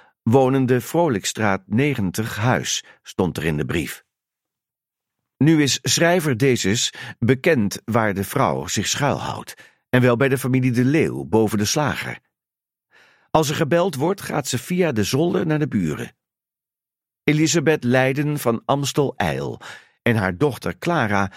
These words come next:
werden door twee agenten op de Pretoriëstraat tien gearresteerd en voorgeleid bij de SIPO S D.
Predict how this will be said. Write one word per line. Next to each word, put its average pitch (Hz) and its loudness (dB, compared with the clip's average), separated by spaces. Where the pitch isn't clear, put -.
werden 127 2
door 120 0
twee 170 -2
agenten 151 -4
op - -8
de - -2
Pretoriëstraat 117 -2
tien 139 0
gearresteerd 101 -2
en 135 2
voorgeleid 147 0
bij 113 2
de 101 0
SIPO 98 0
S 98 0
D. 90 -2